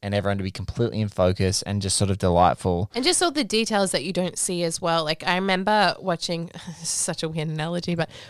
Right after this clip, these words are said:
Speaker 2: watching behind the scenes footage of, uh, the very first Harry Potter movie where they had to call it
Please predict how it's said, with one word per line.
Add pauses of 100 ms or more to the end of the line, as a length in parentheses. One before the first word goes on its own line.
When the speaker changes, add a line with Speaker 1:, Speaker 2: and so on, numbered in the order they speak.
(140)
Speaker 2:
watching
behind
the
scenes
footage
of,
uh,
the
very
first
Harry
Potter
movie
where
they
had
to
call
it